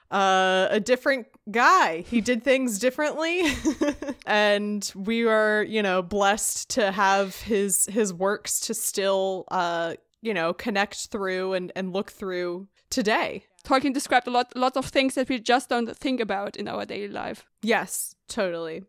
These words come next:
Speaker 1: Uh, well, Maria, thank you again for
Speaker 2: <laughs>
Speaker 1: joining us. This was, uh, a very in-depth conversation <laughs> that, um, I, I, I'm glad to have had you on to, to provide all of this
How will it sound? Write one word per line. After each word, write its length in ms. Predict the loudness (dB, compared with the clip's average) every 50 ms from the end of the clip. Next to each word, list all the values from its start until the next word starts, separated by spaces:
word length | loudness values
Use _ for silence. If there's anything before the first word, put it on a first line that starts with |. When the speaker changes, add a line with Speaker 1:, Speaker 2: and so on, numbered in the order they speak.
| _ -20 -8 -2
Speaker 1:
Uh, 220 | 0 2 2 2 4
well, 220 | 4 4 4 4 4
Maria, 400 | 2 4 4 4 6 6 4 4
thank 360 | 2 2 0 0 0 0 0
you 160 | 2 4 4
again 560 | 4 2 2 2 4 4 4 4 2 2 -2
for 240 | -2 0 0 0 0
Speaker 2:
<laughs> 140 | 0 0 0
Speaker 1:
joining 420 | 0 2 2 2 2 0 0 0 2
us. 400 | 2 2 2 2 0 -2 -4 -4
This 280 | -4 -4 -4 -4 0
was, 500 | 2 2 4 4 4 4 2 2 -2 -2 -4 _ _ _ _
uh, 420 | 2 4 4 6 6 6 4 4 4 2
a 80 | 0
very 320 | 2 4 4 4 6 4 4
in-depth 500 | 4 2 2 4 4 2 2 2 0 -2
conversation 920 | 0 0 2 2 2 2 0 2 2 2 2 2 2 2 2 0 0 0
<laughs> 40 | 0
that, 280 | 2 4 4 4 4 4
um, 360 | 4 4 4 2 2 0 -2 0
I, 560 | 2 4 4 4 6 4 4 4 2 2 0 -4 -8 -14 -20 -20 -20 -20 _ _ 4
I, 100 | 4 6 6
I'm 180 | 4 4 2 2
glad 480 | 2 4 6 6 8 8 6 6 4 0
to 180 | -2 0 0
have 120 | 0 0 2
had 320 | 2 4 4 4 2 0
you 160 | 0 0 2
on 300 | 2 2 2 2 0 -2
to, 320 | -2 0 0 0 0 -2 -2
to 160 | -2 -2 0
provide 420 | 0 0 0 2 4 4 4 6 4
all 260 | 4 4 2 2 0
of 80 | 0
this 220 | -2 -2 -2 -2